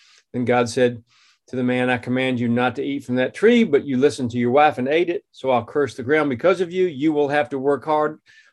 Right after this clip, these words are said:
all your life for the food the ground produces." Again, Genesis three seventeen. So original earth was designed to feed everyone without work.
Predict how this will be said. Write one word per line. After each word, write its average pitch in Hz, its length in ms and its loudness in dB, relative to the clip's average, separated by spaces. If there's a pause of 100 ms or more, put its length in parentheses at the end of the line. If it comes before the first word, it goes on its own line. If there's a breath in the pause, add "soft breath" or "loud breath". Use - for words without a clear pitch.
all 147 200 4
your 160 160 2
life 165 280 2
for 180 200 -4
the 175 140 -6
food 254 480 -2
the 123 80 -2
ground 117 300 0
produces." 107 500 -6
Again, 120 320 2
Genesis 117 400 0
three 120 160 -2
seventeen. 110 640 -2 (400 loud breath)
So 180 480 4 (220)
original 170 680 4
earth 113 440 0 (680)
was 139 180 0
designed 160 420 2
to 139 60 2
feed 214 380 -2
everyone 135 580 0 (160)
without 175 640 2 (440)
work. 160 460 -4